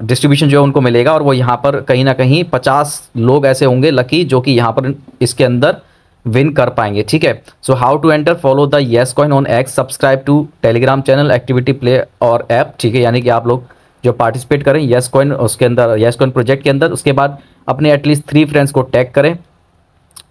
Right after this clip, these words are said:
More chances to win, more tags, more chances to win। पन्द्रह जून जो है वो यहाँ पर ड्रॉ डेट है, यानी कि पन्द्रह जून तक ये जो है अभी फ़िलहाल चल रहा है और of course don't miss it।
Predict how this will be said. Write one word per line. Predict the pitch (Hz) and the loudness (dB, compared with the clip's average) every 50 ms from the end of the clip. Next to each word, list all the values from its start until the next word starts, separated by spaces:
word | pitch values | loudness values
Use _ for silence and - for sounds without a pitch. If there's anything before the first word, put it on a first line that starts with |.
| 123 117 | 0 2
More | - - 147 147 | 4 4 2 2
chances | 147 147 135 139 139 - 131 - | 2 0 0 0 0 -2 -2 -2
to | - 135 120 | 0 0 2
win, | 135 143 135 127 | 2 2 2 2
more | 127 135 135 | 2 2 2
tags, | 131 135 143 139 139 | 2 0 -2 0 -2
more | 123 120 117 | -2 -2 -2
chances | 117 117 110 110 117 107 - | 0 -2 -2 -2 -4 -4 -2
to | - 110 110 | -2 0 0
win। | 127 135 147 143 - _ _ - - - 123 - _ _ - | 0 0 -2 -4 -10 _ _ -20 -14 -10 -10 -10 _ _ -4
पन्द्रह | 143 139 156 151 165 170 160 | -2 -2 0 0 0 0 0
जून | 135 131 139 156 156 139 | 0 0 0 2 2 2
जो | 147 143 | 2 4
है | 143 | 4
वो | 147 147 | 4 2
यहाँ | 139 135 127 127 127 | 2 2 2 0 0
पर | 143 143 | 0 -2
ड्रॉ | 123 113 123 120 127 131 | -2 0 0 0 2 2
डेट | 127 113 120 117 120 120 | 0 0 0 0 0 0
है, | 135 127 135 | 2 2 2
यानी | 131 117 120 123 | 2 2 0 -2
कि | 120 131 120 | -4 -4 -4
पन्द्रह | - 120 117 127 123 | -4 -4 -2 -4 -4
जून | 113 117 117 120 | -2 -2 0 0
तक | 127 123 117 | 0 0 0
ये | 113 110 113 | 0 -2 -2
जो | 107 113 113 | 0 0 0
है | 117 | 0
अभी | 110 110 110 | 0 0 0
फ़िलहाल | - 110 104 110 110 110 | -2 -2 0 0 -2 -2
चल | - - 113 117 120 | -2 0 0 0 2
रहा | 127 143 | 0 0
है | 165 - - _ _ _ _ - - | -2 -4 -8 _ _ _ _ -4 -2
और | 117 113 110 110 - - - - - _ _ _ - | 0 2 0 0 -2 -6 -12 -20 -20 _ _ _ -8
of | - 110 - | -8 -6 -4
course | - 120 120 139 - - - _ _ _ _ _ _ - | -2 -2 -2 -2 -4 -8 -14 _ _ _ _ _ _ -8
don't | 113 107 110 107 107 107 - | -4 -2 -2 -2 -2 -2 -4
miss | 104 104 - - | -4 -2 -2 -2
it। | 101 101 - | -4 -4 -6